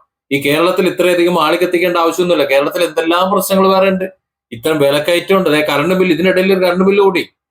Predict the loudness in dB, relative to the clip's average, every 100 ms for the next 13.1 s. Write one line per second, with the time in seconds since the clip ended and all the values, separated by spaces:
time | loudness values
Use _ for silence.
0 | _ _ 0 2 0 -2 -2 0 0 0
1 | 2 2 2 0 0 0 -2 -6 _ _
2 | 0 0 2 0 2 2 2 2 0 -2
3 | 0 0 2 0 0 0 0 0 0 0
4 | 0 0 -4 -10 _ _ _ -2 0 2
5 | 2 0 0 -2 0 0 0 2 0 2
6 | 0 -2 -2 0 0 -2 -8 _ -2 0
7 | 0 0 -2 0 0 0 0 0 2 2
8 | 2 2 2 0 0 0 0 -2 -2 -2
9 | -2 -2 0 0 -2 -2 -2 0 -2 -2
10 | -2 -2 -2 0 0 0 0 0 0 0
11 | 2 2 0 -2 _ _ -2 0 0 2
12 | 2 0 2 2 2 0 0 0 0 -2
13 | -8